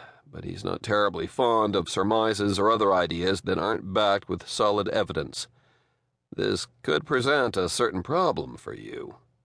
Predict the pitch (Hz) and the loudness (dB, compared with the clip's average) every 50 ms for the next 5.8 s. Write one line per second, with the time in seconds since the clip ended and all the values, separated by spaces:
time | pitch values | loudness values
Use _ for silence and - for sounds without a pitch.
0 | _ _ _ _ _ _ _ _ _ _ _ _ _ _ _ _ - - - 90 | _ _ _ _ _ _ _ _ _ _ _ _ _ _ _ _ -12 -8 -8 -6
1 | 95 - 85 - - - - 147 131 107 78 107 107 98 80 67 65 - - - | -6 -6 -8 -8 -6 -2 0 2 2 2 2 2 0 0 0 -2 -4 -8 -10 -14
2 | 71 - - 85 87 - 82 85 92 101 113 120 - 95 87 - - 60 - 65 | -12 -8 -6 -6 -4 -2 -2 0 2 4 2 2 0 -4 -10 -10 -10 -10 -8 -8
3 | - - - 71 71 73 76 - 87 90 85 - - 85 87 87 82 71 82 85 | -10 -8 -8 -6 -6 -6 -4 -2 -2 -2 -2 -2 -2 -2 -2 -2 -2 -2 -2 0
4 | 87 85 69 65 78 - - _ - - 104 107 107 101 92 78 76 73 - 73 | 0 0 -2 -4 -8 -16 -20 _ -4 0 0 2 2 2 0 -4 -6 -6 -4 -4
5 | 76 73 73 73 69 62 - - 120 117 110 87 82 73 - | -2 -2 -4 -6 -8 -8 -4 0 2 2 2 0 -2 -6 -8